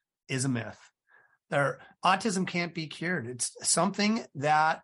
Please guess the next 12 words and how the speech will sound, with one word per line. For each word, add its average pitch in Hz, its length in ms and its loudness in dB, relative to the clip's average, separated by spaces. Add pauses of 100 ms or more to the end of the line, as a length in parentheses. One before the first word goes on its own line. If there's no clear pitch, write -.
(100)
is, 151 320 -4
and 185 160 2
it 170 80 -2
shouldn't 220 240 4
be 147 100 -4
cured, 120 300 -6
by 113 180 0
the 113 80 -6
way. 113 280 -6 (640)
Autism 185 640 2
is 165 460 -2
a 165 400 0